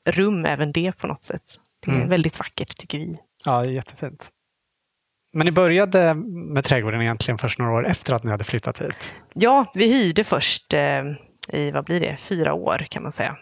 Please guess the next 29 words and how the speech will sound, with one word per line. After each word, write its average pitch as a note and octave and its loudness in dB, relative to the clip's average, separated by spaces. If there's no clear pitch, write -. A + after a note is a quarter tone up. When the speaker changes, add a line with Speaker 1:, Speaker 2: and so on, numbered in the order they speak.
Speaker 1:
Och - -8
vi E3+ 2
var E3+ 4
ju F3 2
hela F3+ 4
tiden D#3 0
på - -8
jakt F3 -2
efter - -4
något - -4
eget, - -6
eh, C#3 -4
kan - -6
man C3 -6
säga. - -2
Men F#3+ 0
det A3+ 4
började, G#3+ 2
man A3+ 6
började A#3+ 6
jämföra A#3 4
allting - 2
med B3 2
den G3+ 2
här F3 2
platsen, - -4
även F3 2
om G3+ 2
den E3+ 2